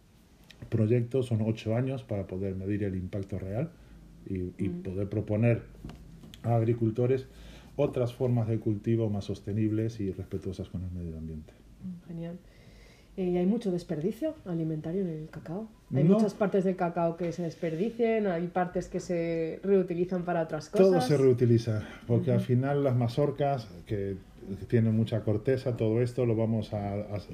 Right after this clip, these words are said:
Speaker 1: usar compost,
Speaker 2: Ujú.
Speaker 1: y en los pequeños invernaderos de cacao se va a utilizar como fertilizante.
Speaker 2: Ajá.
Speaker 1: Eh, la, ahora mismo también hay una cosa muy curiosa, que la pulpa que rodea las semillas frescas
Speaker 2: Ujú.
Speaker 1: tiene un contenido de azúcar muy elevado,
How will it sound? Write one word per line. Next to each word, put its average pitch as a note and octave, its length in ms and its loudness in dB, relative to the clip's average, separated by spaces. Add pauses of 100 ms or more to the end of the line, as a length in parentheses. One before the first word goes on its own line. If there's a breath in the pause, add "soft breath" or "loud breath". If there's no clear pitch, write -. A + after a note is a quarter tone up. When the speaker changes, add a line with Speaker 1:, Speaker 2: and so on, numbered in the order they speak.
Speaker 1:
usar G2+ 280 -2
compost, B2 480 -2 (160)
Speaker 2:
Ujú. G3+ 300 -2 (100)
Speaker 1:
y B2 60 2
en A#2 80 6
los G#2+ 140 0
pequeños A#2 420 2
invernaderos A2 640 2
de A2 100 0
cacao A#2+ 460 0
se A#2 120 -4
va G#2+ 100 -2
a - 20 0
utilizar G#2 320 -2
como G#2 160 -2
fertilizante. F2+ 760 -6 (100)
Speaker 2:
Ajá. E3+ 280 -8 (420 loud breath)
Speaker 1:
Eh, G#2 260 0
la, G#2+ 380 0
ahora B2 320 2
mismo D3+ 360 2
también C#3 400 -2 (720 loud breath)
hay B2 100 8
una C3+ 180 2
cosa C3 220 0
muy C3+ 140 0
curiosa, C#3 360 0
que G#2+ 180 0
la G2+ 280 -2
pulpa D#3 400 2
que F#2+ 300 -2
rodea A2 340 0
las F#2+ 380 -4
semillas A#2 420 0
frescas F3 480 -2
Speaker 2:
Ujú. - 80 -20 (420 loud breath)
Speaker 1:
tiene C#3 160 4
un C#3+ 60 0
contenido B2+ 340 0
de B2 60 0
azúcar A#2+ 280 -2
muy A2+ 160 2
elevado, F#2+ 420 -2